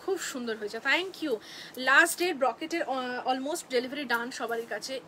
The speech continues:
এত সুন্দর এই প্রাইসের ব্রকেট, মানে চিন্তার বাইরে। আমি এর আগে কখনো সিক্সটিন ফিফটির ব্রকেট আমরা সেল করিনি, তো এটা যখনই এসেছে প্রথমের দিকে,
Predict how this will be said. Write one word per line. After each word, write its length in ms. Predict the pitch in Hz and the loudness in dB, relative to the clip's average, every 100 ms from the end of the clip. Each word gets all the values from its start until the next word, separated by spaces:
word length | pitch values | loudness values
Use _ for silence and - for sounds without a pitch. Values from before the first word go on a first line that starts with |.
| 254 | -6
এত 400 | 269 - 359 381 | -6 -4 -2 -2
সুন্দর 680 | - - 294 294 302 349 - | -2 -6 -6 -6 -2 -2 -2
এই 220 | 277 302 - | -4 -6 -4
প্রাইসের 420 | 285 240 254 294 | -2 -2 -2 -4
ব্রকেট, 460 | 240 233 226 226 - 226 | -2 -6 -6 -6 -8 -8
মানে 220 | 233 262 - - - - - - - | -6 -8 -10 -20 -20 -18 -18 -12 -4
চিন্তার 400 | 320 302 339 247 | -4 2 2 2
বাইরে। 220 | 226 226 | 0 0
আমি 320 | 247 311 349 - | 2 2 0 0
এর 180 | 294 320 | 2 4
আগে 160 | 320 349 | 0 0
কখনো 300 | 302 339 349 | 0 0 -6
সিক্সটিন 360 | 320 - 311 | -6 -8 -8
ফিফটির 280 | 294 294 311 | -8 -8 -8
ব্রকেট 340 | 247 233 - 269 | -2 -2 -2 -8
আমরা 240 | - 240 254 | -6 -4 -4
সেল 240 | - 311 | -2 -2
করিনি, 400 | 320 254 214 226 - - - - | 0 -4 -6 -8 -12 -14 -14 -8
তো 100 | 233 - | -4 -2
এটা 180 | 254 | 0
যখনই 460 | 294 262 - 320 359 | 2 0 -2 -4 -2
এসেছে 340 | 269 320 320 | -2 -4 -4
প্রথমের 400 | 330 247 254 277 | -4 -6 -6 -8
দিকে, 220 | 247 247 | -8 -8